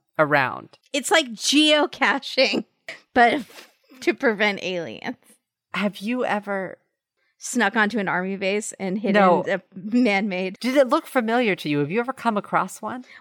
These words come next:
Speaker 2: Well,
Speaker 1: I'm dying
Speaker 2: I need
Speaker 1: to
Speaker 2: to
Speaker 1: come
Speaker 2: do more
Speaker 1: across one.
Speaker 2: geocaching. Actually, all the geocachers out there,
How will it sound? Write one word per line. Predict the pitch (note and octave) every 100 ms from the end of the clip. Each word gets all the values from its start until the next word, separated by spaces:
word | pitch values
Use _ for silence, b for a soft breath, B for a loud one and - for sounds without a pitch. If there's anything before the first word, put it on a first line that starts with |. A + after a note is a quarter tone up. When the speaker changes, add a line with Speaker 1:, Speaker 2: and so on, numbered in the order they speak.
| -
Speaker 2:
Well, | C#4 B3
Speaker 1:
I'm | -
dying | G#3 F#3+
Speaker 2:
I | F3+
need | G4+
Speaker 1:
to | G4
Speaker 2:
to |
Speaker 1:
come | D#4+
Speaker 2:
do | C#4+
more | B3+ B3
Speaker 1:
across | -
one. | A3+
Speaker 2:
geocaching. | A3+ A#3 A#3 G3 G3 -
Actually, | A#3 - B3+
all | - A3+
the | A#3+
geocachers | B3+ G#3+ G3+ G#3 A#3 F3+ - F#3+
out | F3+ F3+
there, | F3+ F3+